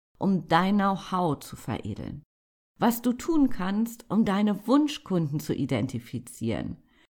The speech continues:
deine Persönlichkeit zu stärken und nur noch Marketing zu machen,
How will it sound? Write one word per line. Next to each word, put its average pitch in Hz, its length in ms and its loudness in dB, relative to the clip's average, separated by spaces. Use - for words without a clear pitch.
deine 196 280 4
Persönlichkeit 202 1200 4
zu 175 140 -10
stärken 151 920 -6
und 165 580 -2
nur 175 300 2
noch 185 260 0
Marketing 165 840 0
zu 147 160 -6
machen, 131 640 -2